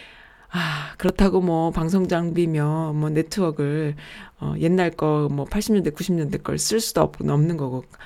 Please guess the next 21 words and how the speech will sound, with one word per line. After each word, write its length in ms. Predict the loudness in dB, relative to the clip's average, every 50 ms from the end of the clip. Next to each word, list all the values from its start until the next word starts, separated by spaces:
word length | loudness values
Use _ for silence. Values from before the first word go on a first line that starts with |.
| -20 -10 0
좋은 240 | 4 4 6 6 4
걸 80 | 2
갖다 260 | -2 -4 -4 -2 -2
들여놓긴 520 | -2 0 0 2 2 2 0 -4 -4 -4 -2
하는데 460 | -2 0 0 0 0 0 -2 -4 -4 -6 -10 -20 -20 -20 -20 -16
그걸 220 | -2 2 4 4 4
또 240 | 4 4 4 4 4
이렇게 220 | 2 0 0 -2
내보내는 540 | 0 4 6 6 6 6 6 4 4 2 0
건 120 | 0 -2
결국 320 | -2 -4 -4 -2 -2 -2 -2
유튜브이고 440 | -4 -4 -6 -10 -10 -8 -6 -4 -4
뭐 100 | 0 4
이런 260 | 6 8 8 8 6
상황들이 600 | 4 2 2 4 4 4 6 4 4 4 4 2
막 180 | 2 2 0
이렇게 200 | 0 -2 -2 -4
가는 340 | -2 0 0 0 2 2 0
거예요. 480 | 0 2 2 2 0 0 -2 -4 -6 -8 -12 -16 -20 -20 -20 -20 -20 -20 -20 -20 -6
근데 280 | 0 4 6 6 6 6
이제 400 | 6 6 4 4 4 4 0